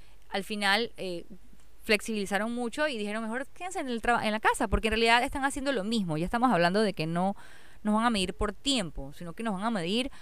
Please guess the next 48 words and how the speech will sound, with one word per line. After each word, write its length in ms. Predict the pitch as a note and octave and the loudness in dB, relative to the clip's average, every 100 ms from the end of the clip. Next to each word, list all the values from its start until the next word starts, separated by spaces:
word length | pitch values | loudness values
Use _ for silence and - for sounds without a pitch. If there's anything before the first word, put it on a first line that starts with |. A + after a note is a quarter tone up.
| - - - | -12 -12 -2
por 120 | G3 | 0
efectividad, 760 | F#3+ F3+ G3 F3+ G#3+ B3+ G#3 E3+ | 0 -4 -2 2 6 8 8 6
porque 200 | F3+ F3 | 0 0
el 80 | E3 | -4
trabajo 280 | F3+ F#3 A#3 | -2 -2 -2
esté 280 | - G#3+ - | 0 -2 2
hecho 300 | A3+ C4+ D4+ | 2 2 0
en 80 | B3 | -2
el 80 | F#3 | -4
momento, 480 | F3 A3 B3 F#3 | -2 -2 0 -2
porque 240 | E3+ F3 F3+ | -6 -6 -6
se 140 | F#3 | -8
cumplan 460 | - B3+ B3+ B3+ C4 | -6 -4 -2 -2 0
con 180 | G#3+ E3+ | -2 -2
los, 220 | D#3+ - - | -4 -8 -6
con 160 | F#3+ E3+ | -6 -4
lo, 180 | E3 - | -6 -6
con 120 | F3 | -2
lo, 340 | E3 D#3+ D#3+ - | 0 0 -4 -2
con 120 | E3+ | -2
lo 80 | D#3+ | 0
que, 80 | |
lo 200 | D#3+ D#3+ - E3 | 0 -2 -4 -6
se, 120 | E3+ D3+ - | -4 -4 -4
lo 100 | D#3 | -4
que 100 | D#3 | -4
se 120 | D#3 | -4
prometió, 460 | D#3 D#3 D3+ A#3+ | -4 -4 -2 0
por 140 | A3 C#3 | 2 0
decir 220 | D3 F3 | -2 -4
así, 200 | F3 A3 | -4 -2
porque 200 | - E3 | -2 -2
se 100 | - | -8
cumpla 220 | F3+ F#3+ | -6 -4
con 80 | A3+ | -2
los 100 | E3+ | -2
resultados. 640 | D#3 C#3+ - G3 D3 C#3+ - - - - - | -2 -4 8 10 10 2 -10 -12 -12 -12 -10
Nos 80 | E3+ | -4
van 80 | F3+ | 0
a 40 | |
medir 240 | G#3+ F3+ E3+ | 2 2 4
por 140 | G3 | 4
resultados. 680 | F3+ - C#3+ D#3+ B2 - - - - - - | 6 4 4 2 0 -2 -12 -14 -14 -14 -4
Entonces, 480 | G#3+ G#3+ A#3 B3+ - | 0 2 4 2 2
em, 580 | G#3 F#3+ F3+ E3+ E3 D#3 - - - - - - - - | 4 4 4 0 -6 -10 -12 -12 -12 -14 -14 -14 -14 -2
solamente 460 | - B3+ A#3+ B3 | 4 6 6 2
quería 220 | A3 G3 | 2 2
dejar 380 | G3+ F#3 F3+ G3 | 2 4 2 2